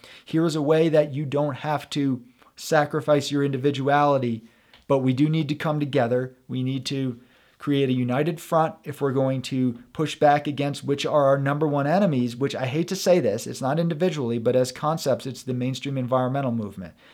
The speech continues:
They are sucking all the oxygen out of the room. They are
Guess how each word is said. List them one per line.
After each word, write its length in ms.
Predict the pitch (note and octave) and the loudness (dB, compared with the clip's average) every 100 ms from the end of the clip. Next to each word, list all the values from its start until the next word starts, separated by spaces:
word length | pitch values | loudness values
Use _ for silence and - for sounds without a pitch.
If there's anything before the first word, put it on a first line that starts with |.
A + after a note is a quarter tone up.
| _ | _
They 200 | C3+ B2+ | 0 2
are 100 | B2+ | 2
sucking 400 | A2+ - C3 C3+ | 2 0 -2 -2
all 140 | C3 B2+ | -4 -2
the 140 | D#3+ | 2
oxygen 480 | C#3+ C#3 D3+ C#3+ D3 | 2 0 -6 -8 -6
out 140 | C#3+ | -6
of 60 | C#3 | -4
the 60 | C3+ | -2
room. 320 | C3 C3 C3 | 0 0 0
They 160 | B2+ B2+ | 0 2
are 280 | B2 B2 | 2 0